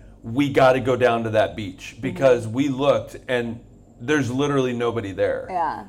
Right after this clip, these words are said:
Speaker 1: And so they told us where the hike was. It was a crazy ass hike
Speaker 2: Yeah.
Speaker 1: to get
Speaker 2: It
Speaker 1: down there.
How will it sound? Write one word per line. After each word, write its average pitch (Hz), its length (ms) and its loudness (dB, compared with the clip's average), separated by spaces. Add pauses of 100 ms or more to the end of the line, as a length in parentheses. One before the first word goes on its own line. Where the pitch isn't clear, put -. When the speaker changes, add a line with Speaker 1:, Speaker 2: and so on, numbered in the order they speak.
Speaker 1:
And 135 220 -2
so 127 320 4
they 120 180 -2
told 151 240 0
us 139 140 -4
where 139 100 -2
the 120 120 -2
hike 123 280 0
was. 101 300 -2 (460)
It 160 180 0
was 139 160 -4
a 120 60 -4
crazy 120 680 -6
ass 104 240 -2
hike - 360 -2
Speaker 2:
Yeah. 185 360 -6 (260)
Speaker 1:
to 143 120 -4
get 120 180 2
Speaker 2:
It 101 40 -6
Speaker 1:
down 110 260 0
there. 76 240 -10